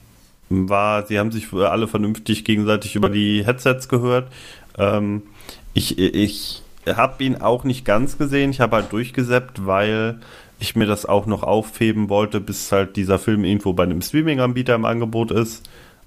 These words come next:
weil das Format lebt halt davon, dass man nebenbei den Film schaut, meiner Meinung nach.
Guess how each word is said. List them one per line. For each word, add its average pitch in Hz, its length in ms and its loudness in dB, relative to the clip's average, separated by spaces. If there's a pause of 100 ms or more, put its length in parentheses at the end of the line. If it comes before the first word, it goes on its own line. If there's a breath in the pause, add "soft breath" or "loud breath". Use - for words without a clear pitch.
weil 101 320 2 (100)
das - 320 -6
Format 101 440 0
lebt 98 420 0
halt 87 260 2
davon, 90 360 0
dass 87 180 -4
man 90 100 2
nebenbei 87 320 2
den 85 140 -2
Film 113 220 2
schaut, 107 480 -2 (220)
meiner 104 220 2
Meinung 98 320 -2
nach. 98 200 2